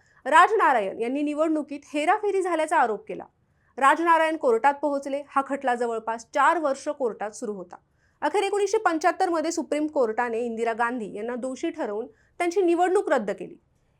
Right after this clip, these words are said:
इंदिराजींना हा निर्णय पटला नाही, त्यांनी राजीनामा दिला नाही. उलट पंचवीस जून रोजी संपूर्ण देशामध्ये आणीबाणी लागू केली.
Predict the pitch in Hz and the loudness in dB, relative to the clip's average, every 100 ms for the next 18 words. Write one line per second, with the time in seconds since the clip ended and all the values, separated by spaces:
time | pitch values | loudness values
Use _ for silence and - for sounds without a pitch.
0 | _ 302 339 415 381 370 392 381 370 302 | _ 2 4 4 4 4 2 4 2 2
1 | 277 320 311 302 285 277 285 285 262 247 | 0 0 0 0 0 0 -4 -4 -4 0
2 | 240 220 220 302 302 311 294 285 277 277 | 0 0 0 0 0 0 -2 -4 -4 -8
3 | 320 262 269 277 - 277 277 349 320 294 | -10 -6 -4 -4 -2 -2 -2 -2 -2 -4
4 | 294 269 208 196 220 302 269 240 262 269 | -2 -2 -2 -6 -12 -10 -8 -8 -8 -6
5 | 233 220 220 202 180 180 - _ _ - | -4 -4 -6 -10 -8 -8 -10 _ _ 0
6 | 294 359 349 311 320 220 202 196 - | 2 4 4 2 2 2 0 -8 -14